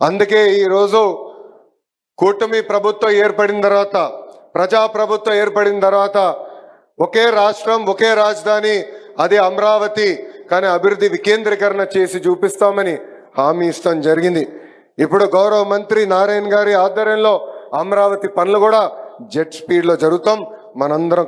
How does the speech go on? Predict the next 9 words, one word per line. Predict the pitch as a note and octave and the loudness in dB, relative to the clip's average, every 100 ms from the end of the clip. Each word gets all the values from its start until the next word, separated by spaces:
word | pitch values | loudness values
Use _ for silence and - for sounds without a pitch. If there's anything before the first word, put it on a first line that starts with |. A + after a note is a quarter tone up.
| - | -2
కల్లారా | D3 D#3 D#3+ D#3 C#3+ | -2 0 0 -2 -4
చూస్తున్నాం. | D3+ D3+ - D#3 D3 - - - _ _ _ _ _ _ _ _ _ _ - | -6 -4 -4 -2 -4 -8 -20 -20 _ _ _ _ _ _ _ _ _ _ -20
స్త్రీ | - E3 F#3+ | -6 0 0
శక్తి | G#3 G#3+ - G#3 G3+ | 0 0 0 2 2
అంటే | G3 G3+ G3+ D#3+ - - - - | 2 2 2 0 -6 -16 -18 -10
నాకు | C3+ D#3 E3+ E3+ | -2 -2 -2 -4
గుర్తొచ్చే | E3 E3+ F#3+ F#3 F#3 | -6 -4 -4 -2 -2
మొదటి | E3+ D3+ D#3+ F#3 | -2 0 0 2
వ్యక్తి | F#3+ F#3 - G3 D#3 - | 0 0 0 0 0 -4